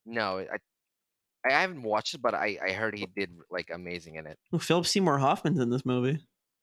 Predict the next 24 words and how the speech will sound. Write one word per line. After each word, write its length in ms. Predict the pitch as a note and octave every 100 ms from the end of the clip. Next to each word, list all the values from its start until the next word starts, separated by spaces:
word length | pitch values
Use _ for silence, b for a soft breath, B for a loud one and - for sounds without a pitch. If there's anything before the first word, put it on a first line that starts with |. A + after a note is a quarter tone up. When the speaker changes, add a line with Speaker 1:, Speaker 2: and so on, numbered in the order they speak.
| _
Speaker 1:
Yeah, 160 | E3 B2
it, 200 | F#2+ G2
it's, 180 | - - -
I, 80 | - -
I 40 |
think, 260 | - C3+ -
a 60 | G#2 -
great 260 | G#2 F#2+
movie. 400 | F#2 F2 D#2+ F#2 _ _ _ _ _ _ _ _ _ _ _ _ _ A2
Um, 260 | A2 G2
he's 160 | D3+ G3
in 80 | F#3+
Funny 220 | E3+ C3+
People, 300 | G#2 F#2+ F2+
which, 340 | F2+ - - - _
have 120 | A2+ E3
you 80 |
ever 100 | C4+
seen 240 | - B3+ C#3+
Funny 200 | D3 D#3+
People? 360 | E3 - E3+ - -
Speaker 2:
I 100 | C#3+
have 180 | C3 B2+
not. 280 | A#2 G#2